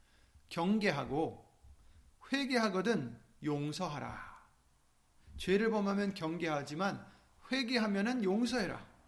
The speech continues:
"만일 하루 일곱 번이라도 네게 죄를 얻고 일곱 번 내게 돌아와 내가 회개하노라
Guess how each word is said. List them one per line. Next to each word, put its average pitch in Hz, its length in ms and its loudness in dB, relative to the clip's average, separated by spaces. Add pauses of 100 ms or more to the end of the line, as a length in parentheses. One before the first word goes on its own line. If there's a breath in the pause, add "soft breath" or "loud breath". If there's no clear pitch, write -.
(480 soft breath)
"만일 160 300 4
하루 208 280 0
일곱 202 380 2
번이라도 196 440 2
네게 160 220 2
죄를 160 340 0
얻고 156 580 -2 (360)
일곱 220 320 2
번 208 160 2
내게 175 220 2
돌아와 147 600 2 (680)
내가 131 300 -4
회개하노라 196 800 0